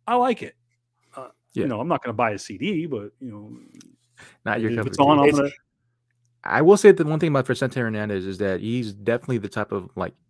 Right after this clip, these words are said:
Speaker 2: for, for the, for the Latin community, it's like, it's like when,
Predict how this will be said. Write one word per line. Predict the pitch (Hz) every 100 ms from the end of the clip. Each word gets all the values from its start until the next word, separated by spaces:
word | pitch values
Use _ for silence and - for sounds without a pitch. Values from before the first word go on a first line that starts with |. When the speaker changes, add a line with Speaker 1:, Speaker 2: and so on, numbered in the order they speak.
| _ _ _
Speaker 2:
for, | - 123 110 92 - _
for | _ 117 113 107 101
the, | 107 104 101 _ _ - _ -
for | - 113
the | 117
Latin | 110 113 110 110
community, | 92 101 95 85 82 - _ _ _ _ _ _ _ _ _
it's | 127 123 143
like, | 127 117 _ _ _ _ _ _ _ _ _ _ _ _
it's | - 113
like | 160 165
when, | 156 139 120 101 90